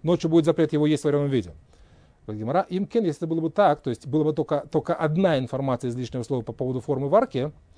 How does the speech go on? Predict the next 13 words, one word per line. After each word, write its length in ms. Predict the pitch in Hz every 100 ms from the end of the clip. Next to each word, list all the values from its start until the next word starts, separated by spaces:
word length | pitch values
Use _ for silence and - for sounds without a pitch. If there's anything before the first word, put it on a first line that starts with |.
| - _ -
лейма 360 | 120 175 214 190
кра, 180 | 185 214
пусть, 180 | 208
по-, 140 | - 185
пусть 260 | - 233
пасук 300 | - - 165
сказал 400 | - 180 156 247
бы, 320 | 170 170 147 143 - _ _ _ - -
«О, 260 | 285 233 120
башель, 420 | 135 170 214 233
башель, 360 | 185 - 131
варёное, 400 | 123 156 190 190
варёное». 500 | 160 135 110 107 123